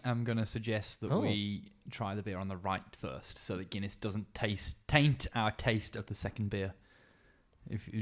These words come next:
Speaker 1: would you agree with that? I think the, the aftertaste in our mouth may affect the taste of the non-Guinness beer.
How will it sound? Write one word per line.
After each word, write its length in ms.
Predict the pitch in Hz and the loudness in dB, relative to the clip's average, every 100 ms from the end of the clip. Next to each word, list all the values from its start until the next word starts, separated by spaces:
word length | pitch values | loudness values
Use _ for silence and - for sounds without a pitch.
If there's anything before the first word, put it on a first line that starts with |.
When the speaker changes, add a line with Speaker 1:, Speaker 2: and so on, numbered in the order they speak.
| 107 | -2
Speaker 1:
would 160 | 110 110 | 2 2
you 80 | 113 | 4
agree 180 | 110 117 | 4 4
with 80 | 117 | 4
that? 100 | 131 | 4
I 160 | 117 | 4
think 200 | 113 120 - - | 2 0 -2 -12
the, 200 | 151 113 110 | -8 -4 -2
the 140 | 107 110 | 2 4
aftertaste 520 | 107 113 - 104 98 | 2 0 0 0 0
in 60 | |
our 100 | 101 | 0
mouth 300 | 98 95 95 - | 2 0 -2 -2
may 340 | 104 92 95 | 0 0 -2
affect 340 | 98 107 95 - | -2 -4 -4 -6
the 60 | |
taste 360 | - 104 98 - | -4 -2 -2 -4
of 140 | 92 - | -6 -4
the 260 | 85 80 - | -2 -2 0
non-Guinness 880 | 101 101 101 107 101 101 - - - - 113 | 2 4 4 6 6 6 4 0 -6 -8 2
beer. 220 | 117 143 | 4 4